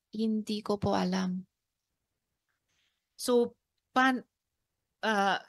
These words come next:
Speaker 2: i-, ito kaya ay parehong tao na kumuha ng fake citizenship naman ni Alice Guo at yung ibang mga kapatid niya?
Speaker 1: Hindi ko po alam.
Speaker 2: Hindi nyo alam. Paano nyo, ano, paano nyo,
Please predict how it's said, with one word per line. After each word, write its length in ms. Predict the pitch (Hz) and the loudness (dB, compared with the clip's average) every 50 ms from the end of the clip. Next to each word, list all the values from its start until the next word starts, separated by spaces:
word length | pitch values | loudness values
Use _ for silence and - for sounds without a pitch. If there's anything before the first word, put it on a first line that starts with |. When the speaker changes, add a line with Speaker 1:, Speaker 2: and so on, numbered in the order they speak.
| - - - | -18 -20 -8
Speaker 2:
i-, 280 | 170 214 233 202 226 | -4 -2 -2 -2 0
ito 80 | - 262 | 0 0
kaya 240 | 247 247 233 226 220 | 2 4 4 4 4
ay 80 | 220 | 4
parehong 400 | - 220 208 208 208 220 208 196 | 4 4 4 4 4 2 0 0
tao 400 | 180 - 185 170 170 143 202 214 | 0 2 4 4 4 4 4 4
na 280 | 202 190 180 165 156 147 - - - - - | 4 6 6 6 6 4 0 -4 -16 -20 2
kumuha 480 | - - 214 196 190 190 185 190 202 190 185 | 6 8 10 12 12 12 12 10 10 10 8
ng 320 | 185 175 170 165 156 151 - - - _ _ _ | 8 8 8 6 4 2 0 -4 -12 _ _ _
fake 240 | - 208 202 - - | 10 10 10 10 8
citizenship 720 | - 196 185 - 180 - 196 180 185 - - 180 - - | 6 6 8 8 8 8 10 10 10 10 10 8 8 6
naman 320 | 170 165 165 165 180 185 | 4 6 6 6 6 6
ni 60 | 175 - | 4 4
Alice 400 | 156 156 151 147 147 151 - - | 6 6 6 8 8 6 6 6
Guo 360 | 156 143 151 156 175 220 233 - | 6 8 10 10 10 8 6 2
at 160 | 156 151 - - | -2 -4 -2 -2
yung 280 | 165 156 151 143 143 143 - _ _ - | -2 -2 -2 -2 -4 -6 -10 _ _ 2
ibang 320 | 165 160 170 156 156 156 151 | 6 10 10 12 12 10 10
mga 320 | 147 147 147 147 139 139 | 8 8 8 8 8 8
kapatid 480 | - 147 - 151 143 - 147 135 139 139 | 6 6 6 6 8 8 8 8 8 8
niya? 240 | 139 151 196 247 233 - _ _ _ _ _ _ 214 | 8 8 8 6 4 0 _ _ _ _ _ _ -4
Speaker 1:
Hindi 160 | 202 202 214 208 | -4 -4 -4 -4
ko 80 | - 220 | -4 -2
po 160 | 214 214 214 | 0 0 0
alam. 400 | 208 208 196 196 202 202 196 190 | 0 0 0 -2 -2 -2 -2 -2
Speaker 2:
Hindi 240 | 196 131 127 127 123 | -4 -4 -6 -8 -10
nyo 40 | - 123 | -12 -12
alam. 260 | 123 127 123 127 131 131 131 _ _ _ _ _ _ _ _ _ _ _ _ _ _ _ _ _ _ _ _ _ _ _ _ _ - - | -12 -12 -12 -12 -14 -14 -16 _ _ _ _ _ _ _ _ _ _ _ _ _ _ _ _ _ _ _ _ _ _ _ _ _ -14 -2
Paano 260 | - 311 381 403 403 440 | 2 2 2 4 2 0
nyo, 160 | 427 415 427 415 403 320 | 0 0 0 0 0 2
ano, 260 | 247 247 220 185 160 165 175 - | 2 2 2 2 0 -2 -2 2
paano 240 | - 269 285 294 311 302 | 4 4 6 6 4 2
nyo, 200 | 294 294 285 | 2 2 2